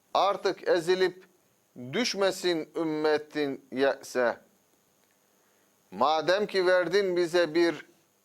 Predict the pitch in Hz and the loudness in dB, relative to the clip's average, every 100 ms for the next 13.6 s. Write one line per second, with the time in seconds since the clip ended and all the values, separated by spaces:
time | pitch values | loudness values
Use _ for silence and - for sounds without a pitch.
0 | 127 180 196 160 160 160 160 170 208 208 | 0 2 4 2 0 0 2 2 2 0
1 | 202 - _ _ _ _ _ _ _ _ | -4 -12 _ _ _ _ _ _ _ _
2 | _ _ 101 135 151 151 143 135 117 - | _ _ -2 0 2 2 2 2 0 -4
3 | _ _ _ _ _ _ _ _ 160 175 | _ _ _ _ _ _ _ _ 0 2
4 | 185 165 160 185 156 151 170 160 156 185 | 2 0 0 0 0 0 -2 -2 0 0
5 | 143 160 151 - - 156 156 147 147 170 | 2 0 0 -2 -4 0 2 4 2 2
6 | 143 127 123 117 117 104 - _ _ _ | 2 -2 -6 -6 -8 -8 -12 _ _ _
7 | _ _ _ _ _ _ _ _ _ _ | _ _ _ _ _ _ _ _ _ _
8 | _ _ - 131 180 196 220 - 185 170 | _ _ -10 0 2 4 2 2 2 2
9 | 170 - 160 139 113 - _ _ _ _ | 0 2 2 2 -4 -14 _ _ _ _
10 | _ _ _ _ _ _ _ _ 170 220 | _ _ _ _ _ _ _ _ 0 2
11 | 240 196 170 214 220 226 220 _ _ _ | 2 0 0 2 2 0 -6 _ _ _
12 | _ 160 190 190 196 190 196 220 190 175 | _ -4 0 0 0 2 2 4 4 2
13 | 170 170 165 175 196 - | 0 -4 2 2 2 -2